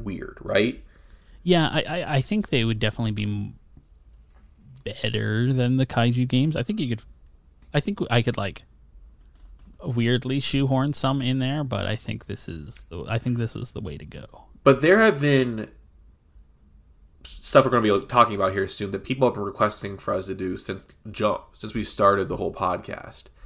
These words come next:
Speaker 2: Yes.
Speaker 1: And also, there's some things in here that I've wanted to do, and I think there's some things here Justin's wanted to tackle, too.
Speaker 2: Oh, there's some stuff in here that I straight up just, like, have not seen that I probably
Speaker 1: Yeah.
Speaker 2: should have, but, you know.
Speaker 1: Yeah.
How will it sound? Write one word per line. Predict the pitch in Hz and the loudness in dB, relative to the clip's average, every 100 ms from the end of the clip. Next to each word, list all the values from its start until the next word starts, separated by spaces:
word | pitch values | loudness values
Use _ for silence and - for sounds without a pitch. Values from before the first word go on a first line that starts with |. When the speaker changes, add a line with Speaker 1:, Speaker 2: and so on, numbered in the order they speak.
| - | -8
Speaker 2:
Yes. | 110 101 - - | -6 -6 -14 -10
Speaker 1:
And | 113 104 95 95 92 87 - _ _ - | -6 -2 -2 -2 -6 -10 -18 _ _ -6
also, | 92 101 - 120 | 0 0 2 0
there's | 110 107 | 2 0
some | 117 | -2
things | 104 110 | -6 -6
in | |
here | 113 | -4
that | 113 - | -2 -2
I've | - 107 | 0 0
wanted | 107 110 110 | 0 -2 -2
to | |
do, | 104 107 131 | -2 0 -2
and | |
I | 120 | -2
think | 117 | -4
there's | 117 | -6
some | 120 101 | -6 -8
things | 113 | -8
here | 117 | -6
Justin's | 104 101 117 - 101 | -6 -2 -2 -4 -8
wanted | 98 98 | -10 -10
to | |
tackle, | - 101 98 101 | -8 -6 -6 -10
too. | - 123 127 - - - | -6 -2 -2 -2 -10 0
Speaker 2:
Oh, | 127 | 0
there's | 104 110 | 2 -2
some | - 147 | 0 -2
stuff | - 113 | 0 0
in | 110 | 0
here | 107 107 | -2 0
that | 101 | 0
I | 98 | -2
straight | 98 - - | -2 -6 -6
up | - | -6
just, | - - | -8 -10
like, | - - - - - - - - - - - | -10 -12 -16 -20 -20 -20 -20 -20 -20 -20 -16
have | - 113 | -6 -4
not | 117 131 | 0 -2
seen | - 170 147 123 | 0 2 2 0
that | - 110 | 0 2
I | 110 | 2
probably | - 120 120 123 | 4 2 4 4
Speaker 1:
Yeah. | 120 | 2
Speaker 2:
should | 131 127 | 2 4
have, | 147 180 147 | 4 4 2
but, | 113 98 - - | -4 -6 -10 -10
you | 104 | -8
know. | |
Speaker 1:
Yeah. | - | -6